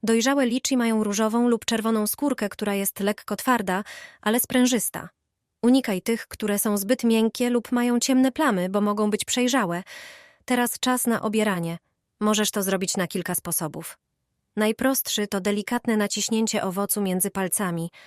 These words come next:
Skórka powinna pęknąć, ułatwiając jej usunięcie.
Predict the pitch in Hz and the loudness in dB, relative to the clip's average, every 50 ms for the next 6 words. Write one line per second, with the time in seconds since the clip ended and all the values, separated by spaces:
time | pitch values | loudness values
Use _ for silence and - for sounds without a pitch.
0 | - - _ _ _ - - - - 269 262 247 - 226 - 214 196 190 208 202 | -20 -20 _ _ _ -8 -8 -2 0 0 0 0 0 -2 -2 -2 0 0 0 0
1 | 202 190 - - - 233 226 214 - - 185 170 170 175 - - - 202 202 190 | 0 0 -2 0 0 0 0 0 -2 -2 -4 -2 -2 -4 -4 -4 -4 -2 -2 -2
2 | - - 220 202 196 190 180 180 - 190 180 175 - 185 175 - 190 185 170 160 | -2 -2 -2 -2 0 0 0 -2 -2 -2 -2 -4 -2 -4 -4 -2 -2 -2 -2 -2
3 | 151 143 - - 139 165 | -2 -4 -6 -8 -10 -12